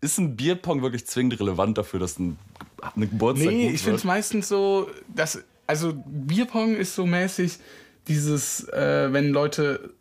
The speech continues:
Speaker 2: sich an so klassischen Smalltalk-Fragen entlanghangeln, weißt du? Weil du kannst halt irgendwie, also es ist auch dankbar, ich will das überhaupt nicht kritisieren, ich
Speaker 1: Ja.
Speaker 2: nutze das auch aus, um irgendwie Bierpong mit Menschen zu spielen, weil ich, äh,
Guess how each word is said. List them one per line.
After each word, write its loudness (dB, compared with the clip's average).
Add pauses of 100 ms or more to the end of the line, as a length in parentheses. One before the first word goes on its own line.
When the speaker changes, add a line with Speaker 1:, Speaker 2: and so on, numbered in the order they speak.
(160)
Speaker 2:
sich 0
an 2
so 2
klassischen 0
Smalltalk-Fragen 0
entlanghangeln, 0
weißt 0
du? 4 (260)
Weil 2 (320)
du -2
kannst 2
halt 0
irgendwie, 2 (200)
also 4
es 2
ist 0
auch 2
dankbar, 0
ich -4
will 4
das -2
überhaupt 2
nicht -2
kritisieren, 2
ich 0
Speaker 1:
Ja. 4
Speaker 2:
nutze 0
das -2
auch 0
aus, -2
um -2
irgendwie -2
Bierpong 0
mit -2
Menschen -2
zu -10
spielen, -2 (280)
weil 2
ich, -2
äh, 2